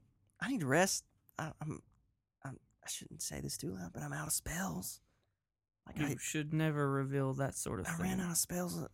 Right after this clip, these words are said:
Speaker 1: on that last one there. But if you, you know, if we go check it out, you're feeling pretty good.
Speaker 2: I feel great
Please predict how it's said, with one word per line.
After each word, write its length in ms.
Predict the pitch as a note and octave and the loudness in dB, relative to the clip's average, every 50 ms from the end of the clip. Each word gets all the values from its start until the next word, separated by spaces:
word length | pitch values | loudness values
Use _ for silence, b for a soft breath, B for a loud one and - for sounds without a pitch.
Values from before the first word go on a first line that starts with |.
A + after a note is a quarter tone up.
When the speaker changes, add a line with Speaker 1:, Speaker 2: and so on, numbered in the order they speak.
| - - D#3+ | -10 -6 -4
Speaker 1:
on 140 | C3+ D3+ E3 | -4 -2 0
that 180 | D#3 D#3 - - | 0 -2 0 0
last 300 | F3 F3 F3 F3 - - | 0 0 -2 -2 -4 -4
one 160 | F#3 F#3 F#3 | -4 -4 -2
there. 460 | F#3 F#3 F3+ F#3 F3+ F3+ F3+ F3 - _ - - _ _ _ _ - | -2 -2 -2 0 -2 -2 -2 -4 -8 _ -18 -20 _ _ _ _ 0
But 240 | F#3 F3+ F3 - - - | 2 2 2 2 0 0
if 180 | - E3+ - - | -2 0 2 2
you, 160 | D#3+ D#3 - - | 2 2 2 4
you 60 | D#3 | 6
know, 200 | E3+ D#3+ C3+ C#3+ - B B B B B | 6 6 6 4 0 B B B B B
if 100 | - - - | -10 -6 -2
we 160 | - D#3+ E3+ | 0 0 2
go 140 | E3 F#3 F#3 | 4 2 4
check 240 | F3 - G3 F#3+ F#3+ | 6 4 4 6 6
it 60 | F#3 | 6
out, 300 | G3 G#3 G#3+ A3 A3+ - _ - | 6 6 6 4 2 -2 _ -10
you're 280 | A#2+ F#2 G2+ C3 - - | -8 -8 -6 -8 -8 -6
feeling 220 | - G#3 G3+ F#3+ | -2 -2 -2 0
pretty 180 | F#3+ G3+ F#3+ F3+ | 0 0 0 2
good. 380 | F3+ F#3+ G3+ A3+ A#3 A#3+ A#3 A#3 - - _ _ _ _ _ _ _ - | 2 2 4 4 2 2 0 -2 -6 -12 _ _ _ _ _ _ _ -2
Speaker 2:
I 80 | C3+ C#3 | -2 -2
feel 240 | - - D3 D3 C#3+ | 0 0 0 0 0
great 360 | D3 - D3+ E3 D#3+ - | 2 2 2 2 2 0